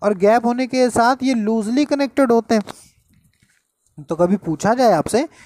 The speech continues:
कि loose connective tissue in the human body, तो आप बोलोगे fat cell या adipose tissue। ठीक है, white color के होते हैं,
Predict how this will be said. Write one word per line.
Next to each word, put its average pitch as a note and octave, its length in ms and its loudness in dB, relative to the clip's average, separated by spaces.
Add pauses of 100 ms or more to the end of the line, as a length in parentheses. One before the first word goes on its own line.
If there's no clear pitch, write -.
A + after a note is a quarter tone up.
(140)
कि D4 100 2
loose C4 480 0
connective A#3 500 -2
tissue A3+ 420 -6
in A#3 140 -8
the A#3 260 2
human A3+ 280 0
body, G#3 400 2
तो C4 100 0
आप A3+ 160 4
बोलोगे A3 500 2
fat C4 580 2
cell C#4 420 2 (400)
या C4 320 0
adipose A#3 600 2
tissue। G#3 460 -4 (440)
ठीक F#3+ 180 -4
है, D4+ 140 2
white G3+ 380 0
color G#3 280 2
के G#3+ 120 -4
होते G3 300 2
हैं, E4+ 140 0